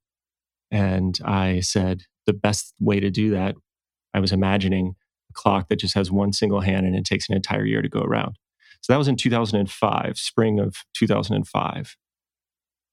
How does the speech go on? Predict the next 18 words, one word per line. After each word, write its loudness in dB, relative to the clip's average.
Um, 2
we 4
had 2
already 2
created 0
something. 0
That 2
was 0
Ari 2
and 0
I's 0
first -2
project, -2
is -4
Missing -2
Pieces, -6
is -10
something. -4